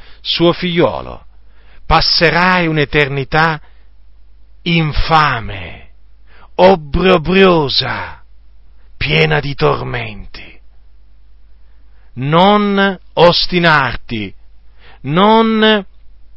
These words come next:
innalzarti davanti a Dio. Ne avresti solo del male, ma umiliati,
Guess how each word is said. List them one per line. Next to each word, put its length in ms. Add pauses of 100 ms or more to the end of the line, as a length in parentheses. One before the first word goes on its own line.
(200)
innalzarti 1040
davanti 760 (220)
a 180
Dio. 680 (720)
Ne 120
avresti 320
solo 240
del 140
male, 340
ma 140
umiliati, 720